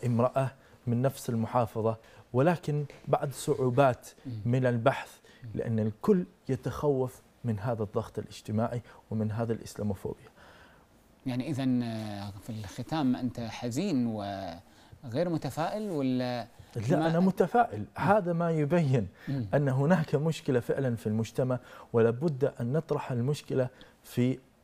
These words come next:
Speaker 1: ونضعها في الموازين، ونفكر مع بعض إيش الحلول، كما تكلم عن هذا راشد نكاز وهو يقدم هذه الخدمة. ولكن أقول مع ذلك، نحن لا يجب علينا أن ننتظر حتى،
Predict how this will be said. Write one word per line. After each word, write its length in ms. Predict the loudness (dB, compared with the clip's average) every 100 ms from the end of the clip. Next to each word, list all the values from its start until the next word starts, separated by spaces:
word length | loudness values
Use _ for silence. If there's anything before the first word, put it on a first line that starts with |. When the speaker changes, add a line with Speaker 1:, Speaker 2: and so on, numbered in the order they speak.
| -2 0
Speaker 1:
ونضعها 880 | 0 0 2 2 2 2 0 -2 -2
في 160 | -2
الموازين، 600 | 0 4 4 4 2 0 2
ونفكر 680 | 2 0 0 -2 0 -2
مع 220 | 0 0
بعض 280 | 0 0 -2 -2
إيش 200 | -2 0
الحلول، 400 | -2 0 4 2 0 -14 -6
كما 240 | 0 0 0
تكلم 520 | -2 0 0 2 0
عن 140 | -2
هذا 340 | -2 0 -2 -4 -12 -10 -2
راشد 420 | -2 0 -4 -6 -4
نكاز 580 | -2 -2 4 6 6 0 -16 -6 0
وهو 240 | 4 4
يقدم 540 | 2 0 -2 0 -2
هذه 200 | 0 -2
الخدمة. 360 | -2 -2 -2 2 2
ولكن 380 | 2 0 -4 -4
أقول 380 | -6 0 2 2
مع 220 | 0 -2
ذلك، 500 | 2 2 2 0 -2 -4 -12 -8 -4
نحن 300 | 0 2 4
لا 140 | 4
يجب 340 | 2 2 0 0
علينا 360 | 0 0 0 0
أن 80 |
ننتظر 480 | 2 2 2 2 0 -4 -6
حتى، 440 | -4 -4 0 0